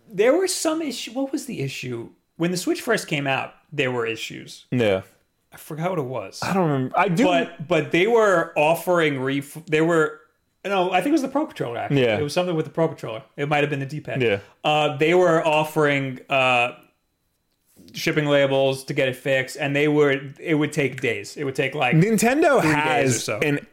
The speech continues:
Speaker 2: excellent customer service.
Speaker 1: Mm-hmm.
Speaker 2: Like, yes, for, in most cases, you will have to pay for repair and stuff, but when there's, like, a serious issue, uh, they will take care of you,
Speaker 1: Mm.
Speaker 2: like, as a consumer. They will ship you the packaging that you need.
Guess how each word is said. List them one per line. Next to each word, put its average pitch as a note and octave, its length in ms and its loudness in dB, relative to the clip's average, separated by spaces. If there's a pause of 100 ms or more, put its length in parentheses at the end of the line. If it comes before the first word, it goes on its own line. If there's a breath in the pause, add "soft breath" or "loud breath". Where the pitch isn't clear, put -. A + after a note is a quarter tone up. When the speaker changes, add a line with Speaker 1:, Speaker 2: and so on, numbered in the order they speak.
Speaker 2:
excellent C#3+ 840 0
customer C3 480 0
service. A2+ 600 0
Speaker 1:
Mm-hmm. - 760 -10
Speaker 2:
Like, D3+ 420 -2
yes, G3 580 2
for, F3+ 160 4
in F3 100 6
most F3+ 220 4
cases, D3+ 300 2
you D3+ 80 4
will D#3 100 6
have D3 100 2
to D3+ 60 -2
pay C#3 180 0
for C3 160 0
repair C3+ 340 2
and B2+ 100 0
stuff, A#2 260 0
but B2+ 80 -2
when C#3 160 4
there's, G3+ 200 4
like, G3+ 100 2
a D3+ 60 2
serious E3 400 4
issue, F3 360 2 (460 loud breath)
uh, C3 260 2
they C#3+ 300 2
will D#3+ 260 4
take D3 280 -2
care C3 320 4
of A2+ 100 0
you, G2+ 300 -4 (200)
Speaker 1:
Mm. C3+ 60 -4
Speaker 2:
like, B2 140 2
as B2+ 240 0
a A#2 40 0
consumer. A2 560 0 (300 loud breath)
They D3+ 140 2
will D#3+ 160 4
ship - 320 0
you D#3 120 6
the D3 100 2
packaging C3 560 0
that B2+ 100 0
you B2 180 4
need. A#2+ 420 4